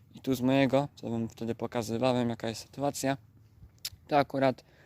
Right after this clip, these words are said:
e, opowiadałem, co takiego mniej więcej ja, że na koniec film, że na pod-, któregoś tam dnia wam powiem, w jakim dniu film się pojawi i tak dalej, czy tam vlog.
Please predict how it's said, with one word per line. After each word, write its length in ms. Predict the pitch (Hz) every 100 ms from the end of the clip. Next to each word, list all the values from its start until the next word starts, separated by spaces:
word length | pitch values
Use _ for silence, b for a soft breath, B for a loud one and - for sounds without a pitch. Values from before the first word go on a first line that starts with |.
| b b b b b
e, 200 | - 123
opowiadałem, 720 | - 135 131 131 135 131 127 127
co 120 | 135
takiego 480 | 135 131 127 123 123
mniej 200 | 120 123
więcej 380 | 123 - 120
ja, 200 | 120 120
że 120 | 117 117
na 140 | 120
koniec 280 | - 123 -
film, 300 | 123 120 - -
że 120 | 117
na 100 | 120
pod-, 200 | 117 123 - _ _ 147 135
któregoś 340 | 156 156 147
tam 180 | - 135
dnia 200 | 123 139
wam 240 | 127 123 120 b b b b b
powiem, 360 | - 131 127 117
w 20 |
jakim 280 | 127 - 120
dniu 340 | 117 123 123 120 -
film 280 | 120 120 120
się 120 | 117
pojawi 380 | - 117 113 117
i 60 |
tak 140 | 113 110
dalej, 200 | 120 117
czy 60 |
tam 240 | - 110 110
vlog. 340 | 120 123 -